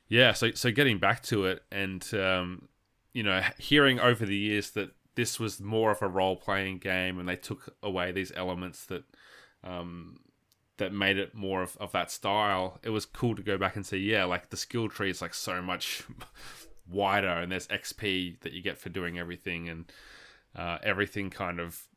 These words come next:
gears towards, like, you've got your weapon stats and, you know, I'm pl-, I'm about thirty <laughs> hours into Mass Effect two at the moment and all the gun stats from the first game are gone, so you have to just kind of go with what feels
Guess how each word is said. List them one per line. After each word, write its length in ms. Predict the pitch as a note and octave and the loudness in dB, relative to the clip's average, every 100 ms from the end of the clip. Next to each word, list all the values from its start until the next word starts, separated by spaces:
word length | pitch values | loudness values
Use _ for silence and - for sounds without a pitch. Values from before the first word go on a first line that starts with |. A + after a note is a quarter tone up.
| _ _ _ _ - | _ _ _ _ -2
gears 240 | A2 G2+ | 2 2
towards, 400 | - G2 F#2 F2 | -2 -2 -2 -2
like, 180 | E2+ - | -6 -8
you've 120 | F#2 | -8
got 180 | G#2 F#2+ | -8 -4
your 400 | F#2+ F2 E2+ E2+ - | -2 -2 -4 -6 -2
weapon 360 | G#2+ - G2+ | -2 -2 -4
stats 800 | F#2 - G2+ - - - - - | -6 0 2 2 0 -8 -8 -8
and, 240 | G2+ F#2 F2+ | -8 -8 -6
you 100 | G#2 | -2
know, 80 | F#2+ | -2
I'm 80 | F#2+ | -2
pl-, 180 | F2+ - | -8 -10
I'm 180 | G2+ G#2 _ G2+ | -10 -10 _ -4
about 320 | G2+ F#2+ - | -2 -2 -2
thirty 360 | - G2+ G2 F#2+ | -2 2 4 4
<laughs> 20 | |
hours 280 | G#2 G#2 A2+ | 2 0 -4
into 220 | F#2 G2 | -8 -2
Mass 220 | F#2+ - | -2 -2
Effect 340 | - G2 - | -6 -6 -6
two 380 | - A#2+ C#3 C3+ B2+ | 0 2 2 0 -6
at 120 | - | -8
the 80 | C3 | -6
moment 440 | A#2+ B2+ D3 C#3+ - | -2 -2 -4 -6 -10
and 420 | G2+ G2 F#2+ F#2 - _ _ - _ - | -6 -4 -4 -8 -14 _ _ -20 _ 0
all 200 | A#2+ B2 | 2 2
the 260 | G#2+ G2 F#2 G2 | 2 0 -2 -4
gun 240 | G#2+ G2+ | 0 0
stats 520 | A2 - G2+ G2 - - | -2 0 0 0 -6 -12
from 200 | - F#2+ | -10 -8
the 80 | |
first 320 | - A2 G#2 - | -2 0 0 -2
game 340 | G2 F#2+ G2 - - | -2 -2 -4 -12 -12
are 40 | F2+ | -6
gone, 440 | G2 G2 G#2 A#2 | -2 0 2 0
so 120 | A2 | 0
you 100 | F#2+ | -2
have 180 | F#2+ - | -2 -6
to 140 | G2 | -8
just 240 | F2 F2+ - | -8 -10 -8
kind 180 | F2+ E2+ | -6 -6
of 220 | E2 - _ _ - - - | -8 -16 _ _ -20 -20 -4
go 180 | G2+ F#2+ | 0 0
with 220 | F#2+ - | -2 -2
what 180 | F#2+ - | -4 -4
feels 600 | - F2+ F#2+ G#2 - | -4 -2 0 -2 -6